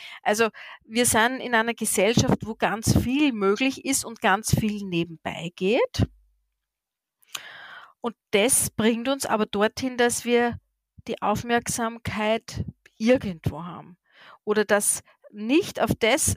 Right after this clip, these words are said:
dass wir die Aufmerksamkeit nicht auf das haben, was wir hier genießen. Also da sind wir wieder bei der,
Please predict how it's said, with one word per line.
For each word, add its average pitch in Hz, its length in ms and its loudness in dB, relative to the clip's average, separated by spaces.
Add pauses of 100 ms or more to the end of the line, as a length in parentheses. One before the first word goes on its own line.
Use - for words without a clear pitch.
dass 151 340 -8
wir 240 80 0
die 233 80 2
Aufmerksamkeit 233 640 0
nicht 208 160 -2
auf 185 80 0
das 226 200 0
haben, 220 160 0
was 208 200 0
wir 196 80 2
hier 196 220 2
genießen. 185 920 -2 (460)
Also 196 280 0
da 208 100 -4
sind 208 180 2
wir 208 100 0
wieder 196 200 2
bei 175 140 0
der, 190 180 2